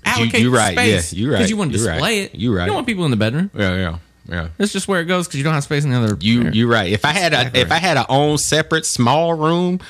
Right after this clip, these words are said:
Speaker 1: for just our stuff,
Speaker 2: Yeah.
Speaker 1: oh boy, I'd be on that.
Speaker 2: Right.
Speaker 1: If I had a basement, boy, give me a damn
Speaker 2: Yeah.
Speaker 1: basement so I can put my shit in it.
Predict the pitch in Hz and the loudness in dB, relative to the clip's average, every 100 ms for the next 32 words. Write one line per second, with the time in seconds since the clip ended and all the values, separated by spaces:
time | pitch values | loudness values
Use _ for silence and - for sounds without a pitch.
0 | - - - 143 147 165 160 170 - 190 | -20 -6 0 2 2 0 0 0 0 0
1 | 196 190 _ - - - 113 101 - 151 | 0 -4 _ -20 -10 -2 -2 0 0 0
2 | 135 123 113 135 117 117 131 127 104 71 | 2 2 2 2 2 4 4 2 -2 -6
3 | - 202 247 190 151 180 117 90 151 220 | -6 -4 0 0 0 0 0 0 2 0
4 | 208 190 - _ 403 403 392 254 - 605 | 0 -2 -4 _ 2 2 -2 -6 -4 -4
5 | - - 82 90 92 101 101 110 98 107 | -6 -6 -2 -2 0 0 2 0 0 -2
6 | 92 123 104 107 214 330 349 | 0 -2 0 0 0 -2 -6